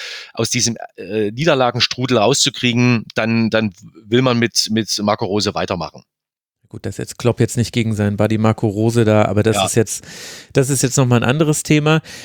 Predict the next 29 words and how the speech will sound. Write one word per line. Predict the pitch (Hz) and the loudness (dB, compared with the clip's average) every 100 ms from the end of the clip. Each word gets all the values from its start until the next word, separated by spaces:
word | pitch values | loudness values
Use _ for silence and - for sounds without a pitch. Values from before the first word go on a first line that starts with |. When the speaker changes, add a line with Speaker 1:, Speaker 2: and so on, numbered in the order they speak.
| - _ _ | -20 _ _
Speaker 2:
Aber | 147 139 | 2 4
Speaker 1:
Mhm. | |
Speaker 2:
wenn | 160 196 | 4 4
wir | 196 | 4
jetzt | 175 | 2
gerade | - 143 139 | 0 2 2
schon | 131 139 | 2 2
bei | 131 | 2
dieser | 123 120 127 | 2 2 4
Ebene | 123 120 110 | 4 2 2
sind, | 92 98 90 | 2 0 -2
äh, | - 92 92 | -6 -6 -4
Gomez, | - 123 123 120 - - | 0 2 4 2 2 -2
Minzlaff, | 127 131 131 127 117 - - - | 2 2 2 2 2 0 -8 -6
Klopp | - 131 - - | 2 2 0 -6
mit | 120 120 | -2 -2
Sternchen, | - 110 117 123 120 113 113 | 2 2 2 2 2 2 -2
wird | 113 113 | 0 0
jetzt | 113 - | 0 0
dann | 113 | 0
erst | 113 110 - | 2 0 2
so | 107 | 0
richtig | 101 107 | -2 -2
losgehen. | 123 123 - 113 | 0 0 0 0
Immer | 117 110 | 0 0
noch | 101 | 0
ein | |
bisschen | 104 - | -4 -6
komisch, | 107 117 110 - | -2 2 2 0